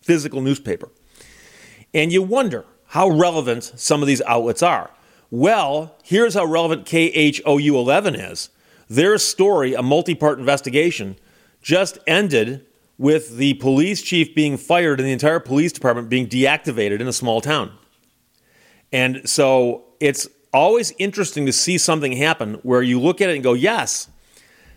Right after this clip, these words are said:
they just did a story on this and it caused that to happen."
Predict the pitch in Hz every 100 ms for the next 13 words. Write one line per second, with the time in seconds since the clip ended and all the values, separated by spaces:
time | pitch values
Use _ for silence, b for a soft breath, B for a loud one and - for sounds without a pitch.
0 | b 113 170 262 247 170 190 160 - 180
1 | 214 226 147 110 101 110 - - - _
2 | _ _ _ 143 156 170 190 185 131 170
3 | 170 - 139 143 131 95